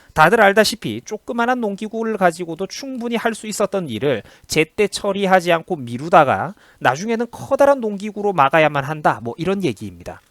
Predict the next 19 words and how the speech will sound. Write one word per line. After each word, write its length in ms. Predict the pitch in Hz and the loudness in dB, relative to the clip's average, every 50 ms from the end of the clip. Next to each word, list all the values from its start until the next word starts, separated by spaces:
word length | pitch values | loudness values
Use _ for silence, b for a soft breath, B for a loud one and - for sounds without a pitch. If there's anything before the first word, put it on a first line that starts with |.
| _ _ - | _ _ -14
<clears throat> 1400 | - 151 127 - _ _ _ _ _ _ _ _ _ _ _ _ _ _ _ _ _ - - - - - - _ | -14 -14 -14 -14 _ _ _ _ _ _ _ _ _ _ _ _ _ _ _ _ _ -20 -20 -20 -20 -20 -16 _
그런데 420 | - 190 208 247 269 240 135 123 147 | 2 4 4 6 6 6 4 4 2
지금 400 | - - - - 277 285 240 165 | 0 0 0 0 0 -2 -2 -2
우리 140 | 175 208 208 | -4 -6 -4
대한민국의 760 | - 139 123 120 131 147 160 185 208 214 214 214 196 220 220 | 0 4 4 4 4 4 0 -6 -6 -6 -6 -2 0 0 0
현실을 580 | - 233 233 240 254 233 - 262 240 262 240 | 0 -2 -4 -4 -4 -4 -4 -2 0 0 0
한번 260 | 190 147 117 113 110 95 | 0 -2 -4 -8 -8 -8
보세요. 520 | 107 101 95 - 117 98 104 117 92 92 - | -10 -10 -8 -6 -6 -6 -6 -8 -10 -12 -6
옛날 400 | 139 131 135 165 208 226 247 247 | -2 -2 0 0 2 2 2 2
속담 360 | 233 - - _ - 254 233 | 2 -4 -10 _ -2 -2 -2
그대로 400 | 214 - 143 - 117 127 185 247 | -2 -4 -4 -2 -2 0 2 2
아닙니까? 580 | 247 196 151 135 127 123 117 - - 165 180 226 b b b b b b b | 0 0 0 -4 -8 -10 -10 -6 -2 -2 -2 -2 b b b b b b b
시대가 360 | - - - 233 240 226 233 | 0 0 4 4 6 6 6
변해도 520 | - 147 135 143 160 180 170 - 104 104 - | 6 6 2 4 2 2 -2 -2 -6 -8 -8
인간의 580 | 165 147 147 151 160 180 196 202 214 226 233 - | -10 -10 -10 -4 4 6 6 6 6 4 -2 -2
어리석음은 720 | 143 123 123 131 131 - - 147 131 131 117 123 165 185 - | -4 -6 -6 -6 -6 -4 -4 -4 -4 -4 -6 -6 -8 -10 -10
똑같이 480 | - - - - 226 - - - 269 | -12 -10 -4 -4 -4 0 0 -2 -2
반복된다는 840 | 240 - - 113 113 123 180 196 - - 214 190 180 175 160 175 202 | -2 -2 -4 -4 -4 -4 -8 -8 -4 -4 -2 0 2 2 2 2 0
거예요. 400 | 185 156 104 92 92 92 - - | -2 -4 -4 -4 -8 -14 -16 -18